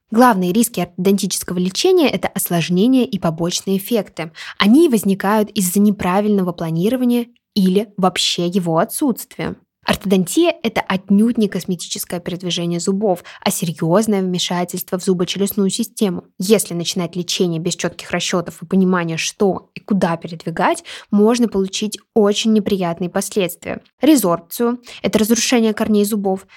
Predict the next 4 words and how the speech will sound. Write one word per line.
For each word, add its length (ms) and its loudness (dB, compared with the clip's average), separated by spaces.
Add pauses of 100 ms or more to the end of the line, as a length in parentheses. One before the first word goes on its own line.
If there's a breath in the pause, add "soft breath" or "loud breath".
(120)
рецессию 480 2
десны, 540 -2 (220 loud breath)
дисфункцию 640 0
сустава. 680 -4